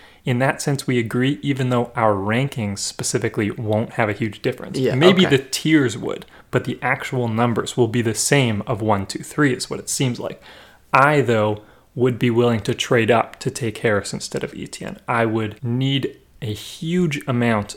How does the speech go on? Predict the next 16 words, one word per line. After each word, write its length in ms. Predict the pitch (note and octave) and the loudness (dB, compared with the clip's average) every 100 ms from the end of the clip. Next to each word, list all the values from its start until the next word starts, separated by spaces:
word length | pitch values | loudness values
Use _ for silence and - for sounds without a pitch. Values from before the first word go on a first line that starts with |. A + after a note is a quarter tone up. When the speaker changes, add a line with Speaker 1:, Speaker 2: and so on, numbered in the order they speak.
| - | -4
Speaker 1:
of 140 | A#2 | -2
value 420 | G#2+ G#2 G2+ G2 | 2 2 2 -2
to 220 | F2+ - A#2 | -4 -4 0
go 280 | G#2 A2+ | 2 2
down 460 | G#2 A2 G2+ A2+ B2+ | 2 0 2 2 0
where 140 | A2 | -2
I'm 180 | G2+ F#2 | -2 -6
switching 640 | - - C3 B2+ - A2 | -10 -2 2 2 2 0
from 300 | G2+ - A2+ | 0 2 2
my 140 | A2 G2+ | 2 -2
pick 420 | - B2 - - | -2 -4 -4 -6
of 260 | A#2 G#2 G#2 | -8 -8 -4
being 440 | B2+ B2 A2+ G#2 - - - | 0 2 0 -2 -8 -18 -18
Harris 460 | - A#2+ G#2 G2 - | 0 4 4 2 -6
to 200 | - B2 | -4 -4
being 300 | G2 A2+ G#2 | -2 -2 -2